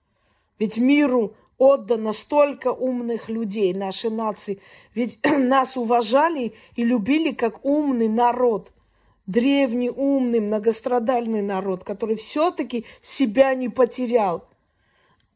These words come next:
А кто вы, я знать не знаю. Они даже историю не знают. Друзья мои, у меня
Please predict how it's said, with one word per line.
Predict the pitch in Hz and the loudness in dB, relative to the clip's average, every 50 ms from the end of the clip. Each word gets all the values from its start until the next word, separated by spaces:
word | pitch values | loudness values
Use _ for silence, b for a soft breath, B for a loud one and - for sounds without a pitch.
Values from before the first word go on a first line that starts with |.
| _ | _
А | 220 247 277 285 - _ _ 254 220 - | 0 0 0 0 -4 _ _ -16 -14 -14
кто | - - - 359 349 339 | -14 -4 -2 0 0 0
вы, | 285 233 247 349 403 392 349 | -2 0 4 6 6 6 6
я | 320 294 277 | 4 0 0
знать | 240 233 277 302 349 370 370 370 339 | 0 -2 0 2 2 2 0 -2 -4
не | 302 269 | -6 -6
знаю. | 233 214 220 240 226 220 208 202 | -6 -4 -4 -2 -2 0 0 0
Они | 208 240 277 277 | -2 -2 -4 -2
даже | 269 302 302 294 339 | -2 -2 -2 0 -4
историю | 320 - - 453 440 415 403 339 | -6 0 0 2 4 4 4 4
не | 320 311 | 4 -2
знают. | 269 240 269 285 262 240 208 | -4 -2 0 0 0 0 -2
Друзья | - 269 254 320 311 | -6 -8 -2 -2 0
мои, | 294 277 269 262 254 | 2 2 0 0 0
у | |
меня | 254 269 277 302 302 285 285 | -2 -4 0 0 0 0 -2